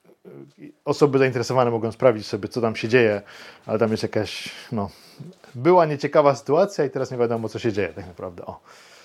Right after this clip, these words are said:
E, z, z Jeremy Soulem. E, no i ja bym jeszcze chętnie z-, cofnął się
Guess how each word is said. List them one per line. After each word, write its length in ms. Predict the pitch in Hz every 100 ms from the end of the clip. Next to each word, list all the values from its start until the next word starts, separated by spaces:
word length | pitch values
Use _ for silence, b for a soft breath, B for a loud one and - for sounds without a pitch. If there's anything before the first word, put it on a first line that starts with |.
| b b
E, 40 | 113 104 104 107 107
z, 40 |
z 300 | 120 117 107
Jeremy 260 | 117 107 107
Soulem. 380 | 104 95 95 - _ _ _ _ _ _ _ _ _ _ -
E, 360 | 127 117 113 107 B B
no 80 | 147
i 80 | 170
ja 100 | 185
bym 180 | 180 196
jeszcze 260 | 185 190
chętnie 540 | 170 180 170 180 175 170
z-, 260 | 156 147 135
cofnął 480 | 180 170 165 160
się 320 | - 151 147